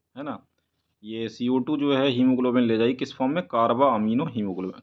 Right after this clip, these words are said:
कितना परसेंट, ट्वेंटी से ट्वेंटी फ़ाइव परसेंट। और याद रखिएगा सेवेंटी परसेंट जो कार्बन डाइऑक्साइड ट्रांसपोर्ट होती है वो याद रखिएगा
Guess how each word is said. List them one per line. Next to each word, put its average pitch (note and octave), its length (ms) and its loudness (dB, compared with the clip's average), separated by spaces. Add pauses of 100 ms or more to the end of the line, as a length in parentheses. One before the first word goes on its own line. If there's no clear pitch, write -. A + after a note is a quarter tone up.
कितना D#3 240 -10
परसेंट, D#3 480 -6
ट्वेंटी A#2+ 320 -4
से D#3 140 -8
ट्वेंटी G2+ 360 -12
फ़ाइव F2+ 220 -20
परसेंट। - 400 -20 (680)
और C3+ 120 -8
याद C#3+ 160 -4
रखिएगा D#3+ 280 -4
सेवेंटी D3+ 540 0
परसेंट E3 580 -4
जो D#3+ 260 -4
कार्बन C#3 340 2
डाइऑक्साइड C3 300 0
ट्रांसपोर्ट A2+ 480 -4
होती G#2+ 240 -6
है C#3 120 -6
वो A#2 220 -4
याद G2+ 120 -2
रखिएगा F#2+ 480 -4